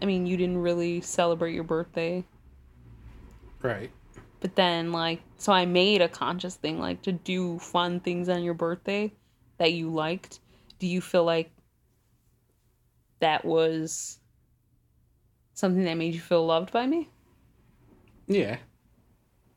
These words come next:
Speaker 1: You can expand. <laughs> You don't have to get one word answers.
Speaker 2: But I like to.
Speaker 1: <laughs> Oh,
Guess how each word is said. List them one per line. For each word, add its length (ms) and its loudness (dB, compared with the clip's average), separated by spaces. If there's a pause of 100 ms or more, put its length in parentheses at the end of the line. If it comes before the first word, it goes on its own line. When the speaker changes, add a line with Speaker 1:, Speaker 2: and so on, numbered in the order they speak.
(120)
Speaker 1:
You 120 -2
can 180 0
expand. 800 4
<laughs> 80 -14
You 140 8
don't 200 8
have 160 8
to 120 4
get 200 6
one 260 8
word 220 6
answers. 1160 0 (500)
Speaker 2:
But 200 -8
I 80 -8
like 240 -8
to. 200 -10
Speaker 1:
<laughs> 60 -20 (3750)
Oh, 760 4